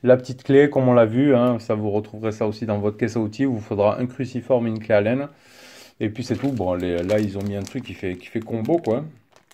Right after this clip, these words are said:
Hop, qui fait, euh, clé Allen et, euh, et tournevis. Tout simplement. Et après, le montage est vraiment, vraiment facile. Euh, ça se fait en dix minutes, un quart d'heure.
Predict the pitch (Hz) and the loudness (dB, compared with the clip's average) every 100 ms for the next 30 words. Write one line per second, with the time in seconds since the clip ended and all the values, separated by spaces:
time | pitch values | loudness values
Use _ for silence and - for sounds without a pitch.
0 | _ _ - - - - - - 135 131 | _ _ -20 -20 -14 -14 -14 -2 -2 -2
1 | - - - - _ _ - - 104 92 | -8 -16 -18 -20 _ _ -16 -6 -4 -4
2 | 90 - 110 110 107 95 87 - - 110 | -6 0 0 0 -4 -6 -10 -12 -12 -14
3 | 107 107 90 110 127 - _ _ _ _ | -10 -8 -6 -8 -10 -18 _ _ _ _
4 | _ _ _ _ _ _ - _ - 113 | _ _ _ _ _ _ -20 _ -6 -4
5 | 107 104 101 135 - - - 107 104 139 | -2 0 2 0 -2 -16 -2 0 4 4
6 | 110 117 143 123 123 110 113 139 147 151 | 4 4 4 6 4 2 4 6 6 4
7 | 127 135 139 139 123 151 156 170 170 - | 4 4 4 4 2 2 2 2 0 -18
8 | - _ 101 95 92 95 104 104 104 113 | -20 _ -4 0 2 4 4 4 2 -2
9 | 107 139 127 110 123 131 135 135 123 127 | 0 0 2 2 0 2 2 2 4 2
10 | 107 123 139 | 6 4 4